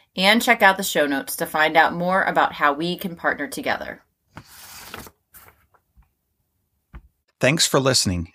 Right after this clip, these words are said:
Speaker 2: And whatever role you have in education, we have a podcast for you at B podcast network dot com.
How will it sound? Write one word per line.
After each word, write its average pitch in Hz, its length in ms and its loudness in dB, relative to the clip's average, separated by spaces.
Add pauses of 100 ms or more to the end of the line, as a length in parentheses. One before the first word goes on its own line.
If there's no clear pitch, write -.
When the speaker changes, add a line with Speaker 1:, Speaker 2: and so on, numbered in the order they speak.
(100)
Speaker 2:
And 120 160 0
whatever 170 340 2
role 160 240 4
you 139 160 2
have 135 240 2
in 131 80 -2
education, 131 760 2
we 123 260 2
have 147 200 2
a 131 80 -2
podcast - 560 0
for - 160 -2
you 113 320 6
at 101 240 0
B 139 200 0
podcast 123 600 0
network 113 380 -2
dot 110 240 2
com. 85 360 0